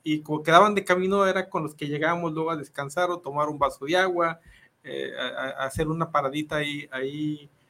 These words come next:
ahí con ellos. Además, eran casas de paso, ¿no? Para todos nosotros que andábamos en esos, en esos lugares.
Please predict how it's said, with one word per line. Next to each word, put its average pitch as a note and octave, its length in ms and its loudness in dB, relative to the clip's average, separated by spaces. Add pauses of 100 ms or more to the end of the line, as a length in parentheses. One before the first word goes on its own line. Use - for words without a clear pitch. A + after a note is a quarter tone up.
(200)
ahí D3 260 4
con D#3 200 2
ellos. D#3 180 2
Además, D3+ 460 4 (400)
eran E3+ 200 6
casas D#3+ 340 4
de D3 80 0
paso, E3 380 6
¿no? D#3 160 -2
Para C#3+ 220 0
todos D#3 320 -2
nosotros C#3+ 460 -10
que C#3+ 100 -10
andábamos C#3+ 480 -4
en C3 140 -8
esos, B2+ 480 -12
en B2+ 80 -12
esos C#3+ 260 -12
lugares. D3 460 -4